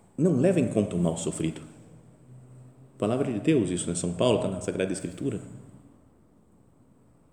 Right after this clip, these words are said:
Depois diz,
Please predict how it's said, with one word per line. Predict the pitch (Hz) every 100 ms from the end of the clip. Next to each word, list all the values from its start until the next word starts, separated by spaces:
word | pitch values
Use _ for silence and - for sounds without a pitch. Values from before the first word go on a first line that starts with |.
| _ _ _ _ _ _ - _ _ _ _ _ _ - - - - - - - _ _
Depois | 156 165 180 -
diz, | 160 151 - - - - -